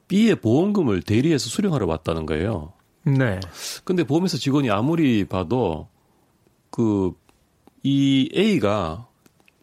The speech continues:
Speaker 1: 그 죽었다던 B하고 얼굴이, 사진상 얼굴이 비슷하고 필적도 같은 거예요.
Speaker 2: 네.
Speaker 1: 그래서 보험회사에서 경찰에 신고를 해가지고 경찰에 출동해서 체포를 했습니다.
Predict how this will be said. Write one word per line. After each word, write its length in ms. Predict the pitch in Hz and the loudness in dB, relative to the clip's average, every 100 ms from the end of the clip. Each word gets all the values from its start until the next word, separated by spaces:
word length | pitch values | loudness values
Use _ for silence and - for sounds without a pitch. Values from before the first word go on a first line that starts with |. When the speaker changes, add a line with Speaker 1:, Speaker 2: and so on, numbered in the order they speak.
| _ _ | _ _
Speaker 1:
그 120 | - | -8
죽었다던 640 | - 196 214 - 101 90 82 | -2 2 2 2 0 0 -2
B하고 1160 | 139 202 185 143 107 95 85 85 127 113 107 107 | 0 2 4 2 2 2 0 -4 -6 -6 -4 0
얼굴이, 580 | 95 98 196 101 92 90 | 0 2 2 2 2 -2
사진상 520 | - 107 131 135 165 | -2 -2 -2 0 0
얼굴이 320 | 98 143 190 | 0 2 0
비슷하고 420 | - - - 127 110 | 0 -4 -2 -4 -4
필적도 400 | 190 226 - 110 | -4 -4 -4 -4
같은 320 | 78 - 127 | -4 -4 -2
거예요. 360 | 87 71 71 - - | -2 -4 -8 -8 -2
Speaker 2:
네. 200 | 123 123 | 2 2
Speaker 1:
그래서 300 | 113 101 92 | 2 0 0
보험회사에서 880 | 127 151 135 127 110 92 - 139 139 | 0 2 0 0 0 0 0 -2 0
경찰에 400 | 120 135 - 117 | 0 0 0 -2
신고를 460 | - 226 214 120 82 | 0 0 0 0 0
해가지고 600 | 85 80 90 135 82 80 _ _ - | -2 -4 -2 -2 -4 -8 _ _ -2
경찰에 320 | 120 139 151 | 0 2 0
출동해서 420 | - 170 165 117 | -2 -2 0 0
체포를 400 | - - 185 190 | -2 -2 -2 -2
했습니다. 520 | 95 - 80 80 82 | -2 -4 -8 -8 -12